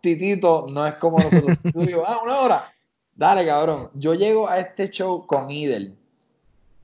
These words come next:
Speaker 1: Y Titito tenía básicamente un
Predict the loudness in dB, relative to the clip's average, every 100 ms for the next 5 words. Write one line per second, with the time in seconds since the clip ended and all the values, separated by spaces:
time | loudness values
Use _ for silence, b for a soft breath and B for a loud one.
0 | _ -20 _ _ _ _ _ -4 0 0
1 | -2 -10 _ -6 -2 -2 0 2 2 0
2 | 0 2 2 0 -12 -8 0 0 0 -2
3 | 0 0 -2 -2 -4 -2 -4 -6